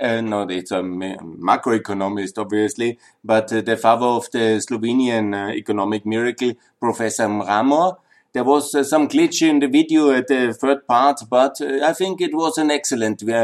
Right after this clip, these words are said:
interview and I'm really very happy about. Also, I hope that, uh, Slovenia will have some good tax reform. That's also one of the topics of my,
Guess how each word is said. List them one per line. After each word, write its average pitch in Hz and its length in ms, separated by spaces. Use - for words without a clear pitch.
interview 117 520
and 117 200
I'm 123 160
really 127 280
very 117 260
happy 107 260
about. 107 440
Also, 139 380
I 123 120
hope 131 280
that, 123 240
uh, 127 140
Slovenia 127 680
will 151 220
have 131 260
some 117 400
good 127 220
tax 120 260
reform. 170 580
That's 120 260
also 120 500
one 110 220
of 113 120
the 110 120
topics 104 460
of 101 160
my, 95 260